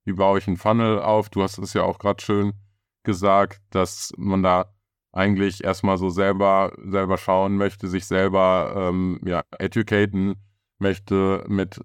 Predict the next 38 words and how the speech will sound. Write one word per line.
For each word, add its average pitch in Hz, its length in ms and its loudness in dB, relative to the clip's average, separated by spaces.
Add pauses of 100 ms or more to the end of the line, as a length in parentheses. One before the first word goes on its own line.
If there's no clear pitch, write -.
mit 95 240 0
Content 98 640 0
und 98 200 -2
auch 95 160 -2
so 101 120 -2
die, 92 180 0
äh, 90 720 -2
Menschen 92 580 -4
um 95 160 0
einen 92 180 2
rum 117 400 0
im 104 100 0
Unternehmen 107 540 0
vielleicht, 110 680 2
ne? 107 180 2
Wenn 95 200 0
wir 95 80 0
dann 92 200 0
so 87 100 -4
von 90 320 -2 (400)
dem 87 300 -2 (560)
Dark 95 280 2
Funnel 104 540 2 (260)
sprechen, 101 640 0 (380)
kennt 98 260 -2
jeder 107 400 2
so, 104 380 2
wenn, 92 580 -2
wenn, 90 380 -2
wenn 90 160 -4
ich - 160 -10
was, 92 260 -2 (220)
wenn 92 240 -2
ich - 120 -6
was 98 160 0
haben 95 360 2
will 101 220 2
als 92 540 -4